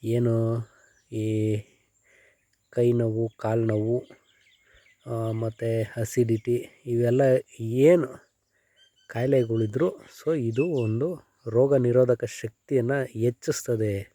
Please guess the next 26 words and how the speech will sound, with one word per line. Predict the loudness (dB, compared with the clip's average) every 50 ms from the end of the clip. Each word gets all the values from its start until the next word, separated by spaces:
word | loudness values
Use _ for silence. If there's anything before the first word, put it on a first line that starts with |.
| _ _ _ _ _ _ _ _ -20 _ _ _ _ _ _ -8
ಅಂತ | -8 -4 -2
ನಮಗೆ | 0 0 0 0 0 -2 -2
ಅವರು | -2 0 0 -2 -2 -4
ಮಾಹಿತಿ | -4 -4 -4 -6 -6 -8 -10
ಕೊಟ್ರು. | -12 -10 -10 -10 -8 -10 -12 -12 _ _ -20 -20 -20 -20 -20 _ _ _ -4 -2
So | -2 0
ಆ | 0
ಒಂದು, | 0 -2 -2 -2 -2 -4 -4
ಆ | -4 -4 -2 -2
ಮಾಹಿತಿನ | 0 0 2 4 6 6 4 2 0 -4 -2 -2 0
ನಿಮ್ಮ | 0 0 2 2 2 0 0 0 -2
ಮುಂದೆ | -4 -4 -4 -4 -2 -2 0 2
ಇಡ್ತಾ | 2 2 2 0 0 0
ಇದ್ದೀನಿ. | 0 0 0 -2 -4 -6 -10 _ _ _ _ _ _ _ _ _ _ _ _ _ -2 2
So | 2 4 4
ಈ | 4 4 4
ಮಾಹಿತಿ | 6 6 6 4 4 2 0 -2
ಬಗ್ಗೆ | 0 0 0 0 0 -2
ತಮ್ಗೇನು | -2 _ -4 -2 0 0 2 2 2 0 0 0 2 2 2 2 2
ಅನಿಸುತ್ತೆ | 2 0 -2 -4 -8 -16 -16 -12 -6 -4 -2
ದಯವಿಟ್ಟು | 0 0 0 2 2 0 -2 -4
ಕಾಮೆಂಟ್ | -6 -4 -2 -2 -4 -4
ಬಾಕ್ಸಲ್ಲಿ | -4 -4 -4 -6 -10 -18 -16 -10
ತಿಳಿಸಿ | -8 -8 -6 -6 -2 -2
ಅಂತ | 0 0 0 -2 -4
ಹೇಳ್ತಾ | -4 -4 -4 -6 -8 -10